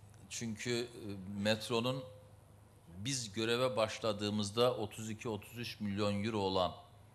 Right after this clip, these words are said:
kilometre maliyeti yaklaşık elli milyon eurolara çıktı.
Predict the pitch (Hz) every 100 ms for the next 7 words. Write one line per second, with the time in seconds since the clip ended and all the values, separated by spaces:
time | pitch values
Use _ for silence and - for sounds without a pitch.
0 | - - - - - - 107 107 117 -
1 | 104 101 95 90 92 92 - 143 143 113
2 | 101 98 - 110 - 139 - - - -
3 | - - - 104 110 113 104 98 110 104
4 | 95 92 87 82 - - -